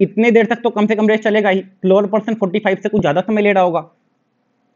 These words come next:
और हमने जो पहला result निकाला वो क्या है कि वो हजार सेकंड के बाद मिलेंगे,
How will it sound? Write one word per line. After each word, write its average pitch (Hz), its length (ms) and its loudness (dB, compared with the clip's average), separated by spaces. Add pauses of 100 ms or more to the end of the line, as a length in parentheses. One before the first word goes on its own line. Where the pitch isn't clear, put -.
(1400)
और 208 140 6
हमने 208 220 4
जो 233 80 4
पहला 220 240 4
result 208 240 4
निकाला 208 300 0
वो 190 120 2
क्या 190 200 0
है 208 100 0
कि 214 120 -2
वो 233 220 2
हजार 180 260 2
सेकंड 190 260 -2
के 196 100 0
बाद 196 140 2
मिलेंगे, 127 400 0